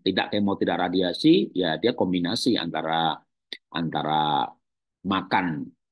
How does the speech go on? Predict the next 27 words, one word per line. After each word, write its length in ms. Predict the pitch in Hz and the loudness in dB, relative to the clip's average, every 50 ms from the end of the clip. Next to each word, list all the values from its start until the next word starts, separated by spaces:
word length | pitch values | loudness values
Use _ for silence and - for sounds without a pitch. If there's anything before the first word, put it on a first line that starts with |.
| _ _ _ _ _ - | _ _ _ _ _ -6
salad, 540 | - - 131 82 80 90 95 87 87 - - | -4 0 0 2 2 2 2 0 -2 -4 -6
buah, 400 | - 123 120 113 107 85 - - | 0 2 4 4 4 2 0 -2
sayur 400 | - - 80 82 92 110 135 147 | -2 -2 0 0 2 2 2 2
yang 240 | 156 160 92 92 85 | 2 2 0 -2 -4
dikunyah 480 | - 82 - 135 135 123 127 135 135 127 | -4 -2 2 4 6 6 6 4 4 0
sampai 240 | - 113 98 80 80 | -2 -2 -2 0 0
ludahnya 400 | 101 98 - 90 87 95 95 - | 0 0 0 -2 -2 -2 -2 -2
keluar 400 | - 95 92 92 107 123 147 135 | 0 0 2 2 2 2 2 2
menurut 400 | 113 98 87 87 98 95 - _ _ _ _ _ _ _ _ - | 0 0 0 -2 -2 -4 -6 _ _ _ _ _ _ _ _ 0
dibimbing 480 | - 135 - 151 135 123 127 147 131 | 0 2 4 4 4 6 6 4 4
oleh 160 | 117 113 117 | 4 2 2
Dokter 240 | 110 98 101 - 90 | 0 -2 -4 -4 -4
Tang 240 | - 98 104 101 - | -2 -2 -2 -2 -2
Chutian, 480 | 98 90 - - 101 117 143 170 240 - - - _ _ _ _ _ _ _ _ _ | -4 -4 -2 0 0 2 2 2 0 -2 -4 -8 _ _ _ _ _ _ _ _ _
ya, 160 | - 107 98 | 0 0 0
kombinasi 640 | - - 117 107 107 101 95 85 - 160 160 143 123 | 2 2 2 2 2 2 2 0 2 2 2 2 2
dengan 160 | 110 107 - | 0 -2 -2
olah 240 | 95 101 92 95 113 | 0 0 0 0 0
nafas, 560 | 131 147 143 - 110 104 101 - - - - _ _ _ _ _ _ _ _ | 0 0 0 0 0 0 0 -2 -6 -10 -12 _ _ _ _ _ _ _ _
olah 240 | - 98 104 95 - | 0 0 2 2 2
hati. 480 | 98 120 139 - - 110 87 - - - _ _ _ _ _ _ _ _ _ _ _ | 2 0 0 0 0 0 0 0 -4 -12 _ _ _ _ _ _ _ _ _ _ _
Ya, 480 | 101 90 80 80 85 85 80 78 76 | -6 -4 -2 -2 -2 -2 -2 -4 -6
sekarang 480 | - - - 73 76 - 104 117 127 120 | -8 -10 -6 -4 -2 0 2 4 4 4
udah 320 | 101 90 82 78 - - _ _ _ _ _ _ - | 4 2 -2 -4 -6 -10 _ _ _ _ _ _ -4
delapan 320 | 78 - - 85 82 80 | -4 -2 -2 -2 -2 0
tahun 280 | 78 76 80 101 123 139 131 - | 0 2 4 4 2 2 0 -2
bersih. 400 | - 78 - - 104 87 - | -4 -2 0 0 0 0 0